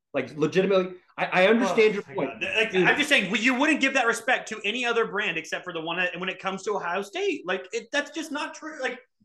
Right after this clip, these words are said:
Speaker 2: you wouldn't, you wouldn't, you would say that about, Cl-, say, Clemson. Like, you would say that about U S C this year, Ole Miss. Like, we wouldn't, we wouldn't be talking about the weather.
Speaker 1: I, th-, I think we absolutely would. If, if,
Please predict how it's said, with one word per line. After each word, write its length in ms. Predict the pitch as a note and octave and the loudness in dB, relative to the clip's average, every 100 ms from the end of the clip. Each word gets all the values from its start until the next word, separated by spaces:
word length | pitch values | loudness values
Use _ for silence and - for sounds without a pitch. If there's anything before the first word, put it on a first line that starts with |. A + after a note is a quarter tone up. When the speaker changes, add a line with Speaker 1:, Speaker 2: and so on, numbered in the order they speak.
| - | -8
Speaker 2:
you 120 | G#3 | -2
wouldn't, 320 | C4+ A#3+ F3 | -2 -2 -4
you 120 | F3+ A3 | 0 2
wouldn't, 260 | G3 F3+ | 0 -2
you 80 | G#3 | -2
would 140 | A3 | 0
say 200 | A3 G3 | 2 2
that 200 | D#3 D#3 | 2 0
about, 340 | D3 D3 C3+ - | 0 -2 -2 -12
Cl-, 140 | F#3 D3+ | -16 -12
say, 180 | C#3 F3+ | -4 -4
Clemson. 440 | - F#3+ D3+ G#2+ - _ _ _ _ _ - | -4 -6 -8 -14 -18 _ _ _ _ _ -12
Like, 120 | D#3+ | -8
you 80 | G3+ | -6
would 100 | A3 | -2
say 140 | A3+ G#3+ | 0 0
that 120 | G3 | 0
about 440 | F3 F3 D3 - _ _ _ _ - | 2 2 0 -6 _ _ _ _ -10
U 180 | D3+ G3 | -2 0
S 160 | F#3 | 0
C 100 | G#3 | -4
this 220 | F#3+ D3 D3 | -6 -4 -6
year, 160 | B2+ | -6
Ole 180 | E3+ F3 | -4 -4
Miss. 280 | D#3+ C3+ - | -4 -4 -2
Like, 160 | A3+ G#3+ - | -4 -4 -10
we 160 | G3+ A#3+ | -8 -4
wouldn't, 240 | C4 G#3+ - | -6 -8 -10
we 120 | A3 | -6
wouldn't 160 | B3+ A#3+ | -6 -8
be 60 | G#3+ | -6
talking 220 | A#3+ A#3+ | -6 -4
about 120 | A3 | -6
the 100 | F3 | -6
weather. 360 | E3 B3+ C3 - _ _ _ _ _ | -6 -6 -8 -12 _ _ _ _ _
Speaker 1:
I, 120 | C#3 D#3+ | -2 -2
th-, 120 | - | -2
I 120 | C#3+ E3+ | -2 0
think 160 | F#3+ | 0
we 80 | E3+ | 0
absolutely 400 | D#3 D#3+ D#3 C3 | -2 -2 -4 -4
would. 220 | B2 G#2+ - _ _ - | -4 -6 -10 _ _ -4
If, 140 | C#3+ | -4
if, 160 | D#3+ | -2